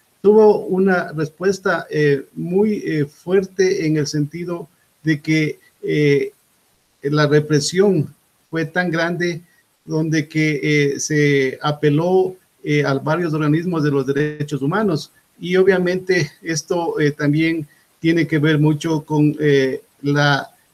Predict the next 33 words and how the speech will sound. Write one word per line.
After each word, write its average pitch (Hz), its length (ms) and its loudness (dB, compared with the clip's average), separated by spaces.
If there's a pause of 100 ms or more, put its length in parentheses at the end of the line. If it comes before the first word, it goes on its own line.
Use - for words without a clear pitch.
inequidad 151 880 2
y 151 220 0
sobre 147 340 -2
todo 180 520 -2
también 151 400 0
la 147 80 2
impavidez 139 800 0
de 139 220 0
la 131 100 -6
clase 143 560 -2 (120)
política 139 520 -2
en 127 120 -2
Chile, 135 360 -2 (300)
lo 143 120 4
que 147 140 2
llevó 147 260 2
como 156 240 0
consecuencia 156 800 -2 (340)
a 143 140 -2
que, 143 340 2
eh, 131 480 0 (560)
en 143 140 2
el 139 200 2
mes 160 180 2
de 165 100 0
diciembre 165 540 -2 (320)
se, 151 480 0 (300)
eh, 139 200 2
apruebe 160 560 -2
una 143 440 0
nueva 151 420 0
constituyente 143 800 -4
para 135 340 -4